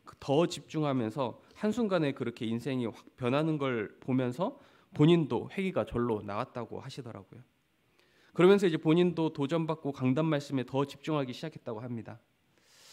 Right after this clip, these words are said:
그 전에도 예배는 드리고 말씀은 듣기도 했겠지만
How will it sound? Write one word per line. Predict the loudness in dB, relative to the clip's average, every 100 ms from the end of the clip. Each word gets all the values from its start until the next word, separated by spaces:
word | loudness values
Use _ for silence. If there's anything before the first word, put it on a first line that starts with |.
| -20 -20 -20 -20 -20 -20 _
그 | 2 2
전에도 | 6 6 6 6
예배는 | 6 6 4 4
드리고 | 2 0 2
말씀은 | 2 2 2 -4 -2 0 -2 -4
듣기도 | -14 -10 -8 -6
했겠지만 | -8 -8 -16 -10 -6 -6 -6 -8